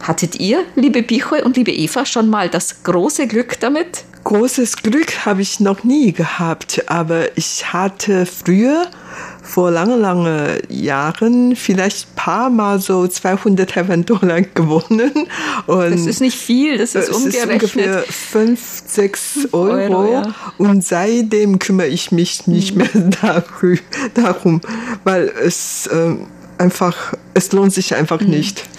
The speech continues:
Speaker 1: Also auf diesen Kassenbons sind ja immer diese Nummern und alle zwei Monate, glaub ich, werden diese Gewinnnummern dann veröffentlicht und dann muss man diese Kassenzettel sozusagen vergleichen.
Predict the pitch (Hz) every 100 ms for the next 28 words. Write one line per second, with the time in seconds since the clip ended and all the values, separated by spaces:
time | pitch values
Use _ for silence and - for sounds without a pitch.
0 | - - 170 185 180 196 185 175 180 247
1 | 190 202 175 175 175 165 190 196 160 175
2 | 247 254 247 - 185 180 - - 196 196
3 | - 170 220 214 - - 147 156 143 147
4 | 156 - - - 190 180 170 175 160 160
5 | 156 185 247 262 247 - 190 180 185 156
6 | 151 170 165 156 156 - - 214 - 269
7 | - 233 294 - - 185 - - - -
8 | 190 185 202 - 202 196 185 165 - 240
9 | - 226 151 156 165 151 165 170 180 196
10 | 170 170 165 180 202 - 147